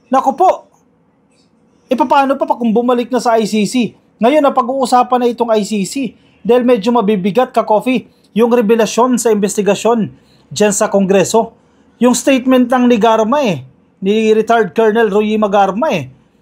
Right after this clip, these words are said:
Mabigat-bigat yan, Ka Coffee, at sinasabi niya na totoo itong reward system dito sa tukhang na yan. Naku po, mapapahamak ata si Digong dyan. At hindi lang yan, Ka Coffee ha,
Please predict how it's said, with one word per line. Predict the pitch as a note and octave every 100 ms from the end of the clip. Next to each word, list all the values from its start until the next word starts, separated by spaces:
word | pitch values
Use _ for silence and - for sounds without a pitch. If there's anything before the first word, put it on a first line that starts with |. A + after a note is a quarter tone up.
| _
Mabigat-bigat | F#3+ F3+ G#3 A3+ G3 G#3 A3+
yan, | A#3 A#3+
Ka | G3+ G#3
Coffee, | G3+ F#3 B3 F3+
at | E3
sinasabi | - G3+ G#3 A3 G#3 F#3+ A3
niya | C4+ - _ _ _ -
na | G3+
totoo | G3+ A3+ A3+ A#3+ B3+
itong | A#3 G#3 G#3
reward | G#3+ G#3+ G3+
system | - G3 - C4 A3+ - _ _
dito | E3+ F#3+
sa | G#3 G#3
tukhang | G#3 G3 - G3+ G3
na | F#3
yan. | A3 F#3+ B2+ - _ _ _ _ _ _ _ _ _ _ _ - - - -
Naku | A3 B3
po, | C4+ D#4 - _ -
mapapahamak | G3 - A3+ A3+ A3+ A3+ A3+
ata | A3 G#3+ A3
si | G#3+
Digong | F#3 F#3 F#3
dyan. | F3 E3 C#3+ C3+
At | G3
hindi | B3+ C#4 D4+
lang | C#4+
yan, | D#4 B3+
Ka | C4
Coffee | C#4 C4 C4
ha, | B3+ C4